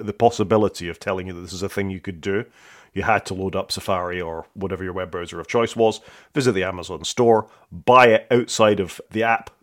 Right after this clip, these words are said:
uh, the Am-, the Kindle app that you were reading it on, and then visit and re-download the book. So it's, it was always a bit of a strange thing, and now they're gonna allow links to, links to books, uh, uh, specifically for e-reader apps, this thing,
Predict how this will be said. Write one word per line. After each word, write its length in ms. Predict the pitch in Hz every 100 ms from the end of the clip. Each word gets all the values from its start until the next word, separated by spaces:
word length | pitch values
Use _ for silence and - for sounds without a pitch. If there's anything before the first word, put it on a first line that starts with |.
| -
uh, 120 | 92
the 180 | 92 101
Am-, 140 | 107 107
the 140 | 107
Kindle 380 | - 110 101 95
app 220 | 107 -
that 120 | 107
you 100 | 98
were 80 | 95
reading 240 | 110 131
it 40 | 123
on, 240 | 120 120 - _ - -
and 100 | 120
then 140 | 120
visit 320 | 104 107 104
and 120 | 104 95
re-download 440 | 95 90 90 80
the 40 |
book. 220 | 85 95 - _ _
So 340 | - 117 - _ - -
it's, 140 | 117
it 160 | 135 123
was 100 | 117
always 240 | 139 123
a 40 |
bit 120 | 98 90
of 60 |
a 40 | 98
strange 360 | - 117 107
thing, 220 | 104 104 -
and 220 | 101 101
now 180 | 107 107
they're 200 | 104 104
gonna 160 | 95 95
allow 560 | 95 104 104 92 95 _ _ -
links 480 | 101 117 113 - -
to, 320 | - 104 95
links 240 | - 120 -
to 120 | -
books, 360 | 110 123 - - -
uh, 140 | 107 - -
uh, 120 | 107 101 - 90
specifically 520 | - 120 - - 104
for 160 | 104
e-reader 420 | 139 123 117 101 80
apps, 240 | 82 -
this 140 | 85
thing, 200 | - 80